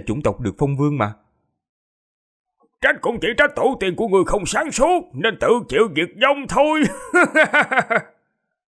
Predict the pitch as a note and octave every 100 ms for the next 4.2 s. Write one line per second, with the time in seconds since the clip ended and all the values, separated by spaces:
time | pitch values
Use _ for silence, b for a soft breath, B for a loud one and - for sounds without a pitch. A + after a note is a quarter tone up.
0 | _ _ _ _ _ - E3 G2+ D#3 -
1 | - D3+ G#2+ G2 G#2+ G#2+ G2+ A2+ G#2+ F#2+
2 | F3 A#3+ C3 A#2+ - A2+ C3 G3 F#2 G#2
3 | A#2 - G#2 G#2 F3 F#2+ A2 G#2+ F#2 C3
4 | F3